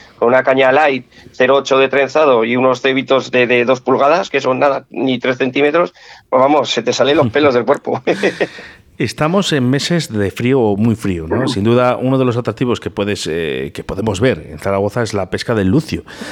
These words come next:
Speaker 2: ¿Qué debemos o en qué debemos de fijarnos para poder buscarlos?
Speaker 1: Pues ahora mismo el lucio está, las hembras están empezando a, a gestionar, a preparar las huevas, ¿sabes? Está empezando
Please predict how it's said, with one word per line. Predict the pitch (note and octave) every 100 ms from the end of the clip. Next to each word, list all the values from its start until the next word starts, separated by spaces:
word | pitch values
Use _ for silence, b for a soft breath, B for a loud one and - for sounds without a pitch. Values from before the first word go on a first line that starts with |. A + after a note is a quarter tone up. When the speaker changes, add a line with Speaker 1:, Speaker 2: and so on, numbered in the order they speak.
| B -
Speaker 2:
¿Qué | -
debemos | C3+ D3+ D3+ D3+ D3+ D3 - -
o | G#2 - -
en | A2 G2+
qué | - C3+
debemos | G2 G#2+ A2
de | G#2+
fijarnos | A2+ C#3 B2 C#3+
para | - A#2+ A2
poder | A2+
buscarlos? | G#2 - E2+ C#2+ - - _ _ _ - B B B B B -
Speaker 1:
Pues | A2 A#2 B2
ahora | D3
mismo | D#3+ D3+ C#3+
el | C3+
lucio | C#3+ C3+ F3 F3
está, | D3 - _ C3 B2+
las | B2+ B2+
hembras | C#3 C#3+ D#3 D#3+
están | B2 B2 C3+
empezando | C3 B2+ B2+ C#3+ C#3
a, | B2 A2 G2+ F#2+ -
a | A2 -
gestionar, | A2 - A2+ B2
a | B2+
preparar | - A2 B2
las | C3+
huevas, | G#2+ A2+ A#2 -
¿sabes? | A2+ A2+ B2+
Está | B2
empezando | A#2 A#2 B2+ C3+ D3+